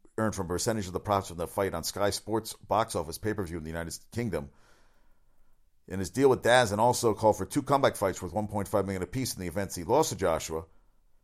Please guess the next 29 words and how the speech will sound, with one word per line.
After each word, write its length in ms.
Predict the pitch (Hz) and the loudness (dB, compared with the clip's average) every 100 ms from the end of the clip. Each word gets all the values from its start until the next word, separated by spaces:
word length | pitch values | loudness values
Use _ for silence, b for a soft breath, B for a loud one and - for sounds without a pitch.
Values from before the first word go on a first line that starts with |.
| _ _ _ _ _ _ _ _ _ _ _ _ _ - | _ _ _ _ _ _ _ _ _ _ _ _ _ -8
The 80 | 90 | 0
biggest 340 | 151 151 - | 2 2 2
purchase 240 | 139 127 | 2 2
of 60 | 110 | -2
his 100 | 104 | -4
career 220 | - 117 | 0 0
was 140 | 101 98 | 2 0
a 40 | |
little 140 | 107 | 0
over 100 | 104 | 2
five 220 | 95 107 110 | 2 2 2
hundred 160 | 107 | 2
thousand 340 | 104 98 92 78 | 0 0 0 -8
for 120 | 76 | -14
four, 320 | - 110 - | -6 -4 -4
fourth 260 | - 131 123 | -2 -2 0
round 240 | 110 98 | -2 0
knockout 340 | 101 101 95 80 | 0 0 0 -2
of 220 | 78 - b b b b - | -4 -8 b b b b 2
Bogdan 420 | 92 117 110 110 90 | 6 6 4 -2 0
Dinu 340 | 101 98 73 71 _ - - - _ - - _ | -2 -2 -4 -8 _ -20 -20 -20 _ -20 -20 _
on 100 | 85 | -6
November 300 | 85 80 82 | -4 -4 -6
seventeenth. 400 | 80 80 73 71 | -6 -8 -8 -12
So 100 | - | -12
that's, 220 | - - - _ - | -10 -12 -16 _ -4
think 120 | 170 | -2
about 200 | 85 - | -4 -6
that. 160 | 57 | -12